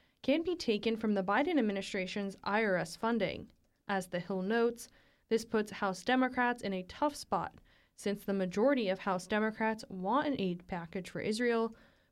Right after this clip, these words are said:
but don't want to pull funding from the I R S. The White House has already said Biden would veto the bill if it makes it to his desk.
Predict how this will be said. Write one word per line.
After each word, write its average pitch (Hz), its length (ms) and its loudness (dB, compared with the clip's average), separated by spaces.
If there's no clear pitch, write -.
but 202 180 -2
don't 277 380 4
want 208 140 2
to 202 60 2
pull 185 200 0
funding 240 500 2
from 220 200 0
the 196 100 0
I 156 140 -2
R 170 160 0
S. - 480 -2
The 214 100 2
White 208 240 2
House 226 280 2
has 220 380 -2
already 294 340 4
said 190 460 0
Biden 185 400 0
would 254 200 2
veto 196 280 0
the 165 100 -4
bill 220 420 2
if 302 120 -2
it 277 100 4
makes 170 280 0
it - 140 -2
to 180 120 -2
his 170 140 -2
desk. - 520 -2